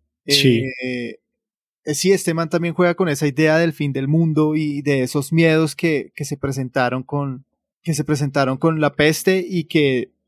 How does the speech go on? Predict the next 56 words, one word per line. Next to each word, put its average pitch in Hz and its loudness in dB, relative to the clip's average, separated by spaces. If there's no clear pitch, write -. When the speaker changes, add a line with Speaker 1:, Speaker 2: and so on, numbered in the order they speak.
Speaker 2:
es 139 -8
en 131 -4
la 127 -4
Edad 123 -4
Media, 147 2
básicamente, 143 0
uno 139 -6
vivía 135 0
el 127 -4
día 135 -2
a 135 0
día, 143 -2
¿no? 131 -8
Un 139 -6
eterno 139 -4
presente 131 -4
en 135 -8
el 131 -8
que 123 -8
tengo 139 0
que 151 0
portarme 143 0
bien 151 2
porque 165 0
mañana 131 0
va 131 2
a 135 0
llegar 139 2
el 139 0
fin 147 -2
del 139 0
mundo. 139 -4
Speaker 1:
Exacto, 139 2
entonces 120 -6
como 160 0
que 180 0
también 175 2
se 147 -4
aprovecha 147 2
de 156 2
eso 131 -2
y 139 -4
por 139 -2
Speaker 2:
Claro. 143 4
Speaker 1:
eso 123 -4
es 120 -10
que 147 -4
yo 147 0
digo 156 2
como 175 -2
que 202 -2
el 185 2
man 170 4
entendió 180 2
muy 165 0
bien 190 0